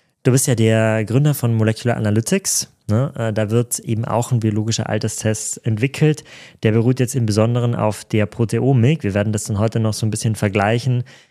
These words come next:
Was ist Prote-, was macht die Proteomik? Was macht die klassische, ich sag jetzt mal, das Thema Epigenetik? Da denken die meisten an dieses Methylierungsthema. Horvath Block ist da auch immer wieder ein Begriff, der fällt. Da wollen wir heute auf jeden Fall noch ein bisschen tiefer eintauchen.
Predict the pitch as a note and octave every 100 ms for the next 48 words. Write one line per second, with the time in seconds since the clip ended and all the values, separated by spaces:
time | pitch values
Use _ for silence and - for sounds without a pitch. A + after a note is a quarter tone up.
0 | _ _ G#2 A2+ A#2 A2 A2+ G#2+ A2+ A2
1 | A2 - A2 A2 G#2+ B2+ C3 A#2+ A#2 G#2
2 | G2+ G2 - - G#2 G2+ G2+ - - _
3 | - G#2 - _ - A2+ A2 A2+ A2+ A2
4 | A2+ G2+ A2+ G2+ - G#2+ G#2 G#2+ - A2
5 | A2 A#2 A#2+ A2 G#2+ G#2 G#2 G#2 G2 G#2
6 | - G#2 G#2 G2 G#2+ G#2 A#2+ B2+ A#2+ -
7 | A#2+ A2 A2+ A2 _ _ A2 G#2 G#2 -
8 | A#2+ A2 - - - G#2+ G#2+ G#2 A2 G#2
9 | G#2+ G#2+ G2+ G2+ G#2 - G2+ - G2+ G#2
10 | - - - - - G2 G#2+ G#2+ G2+ G#2
11 | G#2+ G#2 A2 G#2 G#2+ G2+ G2 G2 G#2 G2+
12 | G#2+ G#2 G#2 - G#2 - G#2 G2+ G#2 F#2+
13 | F#2+ - G2